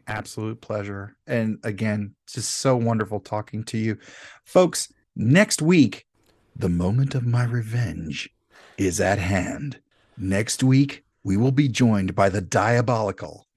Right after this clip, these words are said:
and delightful Amy Nelson to discuss Discovery Season one, Episode twelve,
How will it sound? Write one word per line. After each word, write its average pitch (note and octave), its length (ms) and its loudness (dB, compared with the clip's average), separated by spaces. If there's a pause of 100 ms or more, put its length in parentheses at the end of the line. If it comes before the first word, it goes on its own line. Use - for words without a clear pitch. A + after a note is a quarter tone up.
and A#3+ 160 2
delightful G3 680 -4 (200)
Amy A#3 220 6
Nelson G#3+ 520 0 (220)
to G#3 100 0
discuss G#3+ 420 0
Discovery G#3 720 2 (280)
Season B3 480 0
one, C3+ 340 0 (220)
Episode F3 440 -2
twelve, A#2+ 440 0